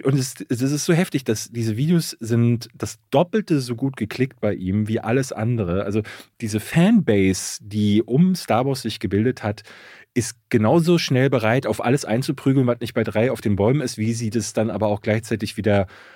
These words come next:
wie ich finde, auch f-, oft so ganz unreflektiert in die Höhe hebt. Und es ist von außen für dich wahrscheinlich genauso wie bei mir immer so, ich gucke da mal drauf und denk so,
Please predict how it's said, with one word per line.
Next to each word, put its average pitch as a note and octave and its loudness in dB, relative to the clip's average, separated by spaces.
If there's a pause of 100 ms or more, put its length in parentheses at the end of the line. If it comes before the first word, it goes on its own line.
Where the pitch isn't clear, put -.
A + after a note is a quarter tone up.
(120)
wie G2 -2
ich B2 -4
finde, B2 2
auch F#2 -6
f-, - -20
oft - -6
so G#2 -6
ganz A2+ 0
unreflektiert A#2+ 2
in G2+ -2
die G2+ 2
Höhe C3+ 4
hebt. G2+ 2
Und G2+ -4
es G2+ -4
ist - -10
von G#2+ -2
außen F#3 2 (400)
für C3 0
dich D#3 2
wahrscheinlich C#3+ 0
genauso C#3+ 2
wie C#3 0
bei A#2+ 2
mir D3 2
immer C#3 2
so, B2+ 0
ich - -10
gucke F3 -2
da D3+ 2
mal C3 0
drauf A#2+ 0
und D#3 -2
denk C#3 -2
so, C3+ -4